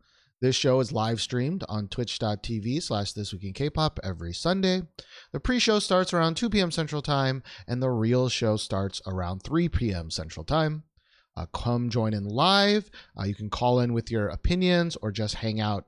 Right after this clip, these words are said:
in the Twitch chat. Um, you can see my lovely face. It's so lovely.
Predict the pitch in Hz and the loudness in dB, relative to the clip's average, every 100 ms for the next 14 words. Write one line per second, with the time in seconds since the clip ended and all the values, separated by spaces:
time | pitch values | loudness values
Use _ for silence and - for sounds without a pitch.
0 | - 101 95 95 - 175 - 180 160 156 | -8 -6 -4 -6 -4 -4 -2 2 2 2
1 | - - _ _ _ _ _ 95 95 95 | -2 -18 _ _ _ _ _ -6 -2 -2
2 | 95 95 90 95 - 110 107 170 180 165 | -2 -4 -6 -8 -4 -2 0 2 4 4
3 | 160 147 151 - 156 147 147 - - - | 4 0 -4 2 4 4 4 0 -6 -4
4 | - 156 143 110 98 107 107 | -2 2 2 2 2 0 0